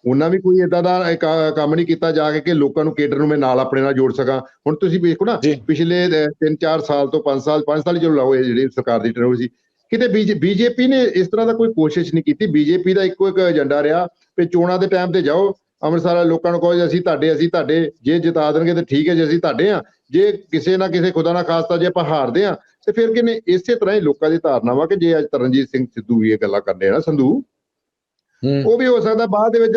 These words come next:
Speaker 1: ਜਿੱਤ, ਜੇ ਨਾ, ਜੇ ਨਾ ਹਾਰੇ, ਜੇ ਮੰਤਰੀ ਬਣਦੇ ਆ, ਤੇ ਉਹਨਾਂ ਦਾ ਕੀ ਹਾਲਾਤ ਹੋਊਗੀ। ਅੱਜ ਤੋਂ ਬੜੇ ਬੜੇ ਵੱਡੇ ਪ੍ਰੋਮਿਸ ਕਰ ਰਹੇ ਨੇ, ਬੜੇ ਬੜੇ, ਅਹ, ਕੂੜੇ ਦਾ ਡੰਪ ਦੇ ਉੱਤੇ ਜਾ ਰਹੇ ਨੇ, ਪ-, ਪ-, ਪਿੰਡਾਂ ਦੇ ਵਿੱਚ ਕਿ, ਕਿ ਇੱਕ ਦੋ ਥਾਂ ਦੇ ਜਿਹੜੇ, ਅਹ, ਪ੍ਰਵਾਸੀ ਪੰਜਾਬੀਆਂ ਦੇ ਆ, ਅਹ,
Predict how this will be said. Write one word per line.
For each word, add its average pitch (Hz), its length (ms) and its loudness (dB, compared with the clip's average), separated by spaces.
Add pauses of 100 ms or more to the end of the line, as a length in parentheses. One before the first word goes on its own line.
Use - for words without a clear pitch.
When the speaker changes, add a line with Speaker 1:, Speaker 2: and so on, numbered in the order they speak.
(120)
Speaker 1:
ਜਿੱਤ, 190 220 0
ਜੇ 185 240 0
ਨਾ, 180 460 0
ਜੇ 170 200 0
ਨਾ 170 180 0 (100)
ਹਾਰੇ, 202 260 2
ਜੇ 185 120 2
ਮੰਤਰੀ 165 360 0
ਬਣਦੇ 185 300 0
ਆ, 160 120 -2 (300)
ਤੇ 180 140 -2 (640)
ਉਹਨਾਂ 190 180 2
ਦਾ 202 60 2
ਕੀ 185 220 0
ਹਾਲਾਤ 170 260 2
ਹੋਊਗੀ। 175 220 2 (120)
ਅੱਜ 160 160 -2
ਤੋਂ 123 80 2
ਬੜੇ 147 180 0
ਬੜੇ 165 140 0
ਵੱਡੇ 165 240 0
ਪ੍ਰੋਮਿਸ 156 340 0
ਕਰ 156 180 0
ਰਹੇ 156 140 2
ਨੇ, 160 140 0
ਬੜੇ 147 180 0
ਬੜੇ, 156 240 0
ਅਹ, 147 380 0
ਕੂੜੇ 160 440 2
ਦਾ 151 260 0
ਡੰਪ 170 260 -2
ਦੇ 165 80 2
ਉੱਤੇ 160 200 0
ਜਾ 151 200 0
ਰਹੇ 151 100 0
ਨੇ, 156 120 0
ਪ-, 143 40 -2
ਪ-, 147 600 0 (280)
ਪਿੰਡਾਂ 170 260 0
ਦੇ 165 80 0
ਵਿੱਚ 165 160 -2
ਕਿ, 160 200 -2
ਕਿ 147 140 0
ਇੱਕ 147 120 -2
ਦੋ 160 120 2
ਥਾਂ 147 160 0
ਦੇ 151 60 0
ਜਿਹੜੇ, 151 400 2
ਅਹ, 123 40 2 (320)
ਪ੍ਰਵਾਸੀ 147 340 0
ਪੰਜਾਬੀਆਂ 143 460 0
ਦੇ 151 120 2
ਆ, 139 180 0
ਅਹ, 131 40 -2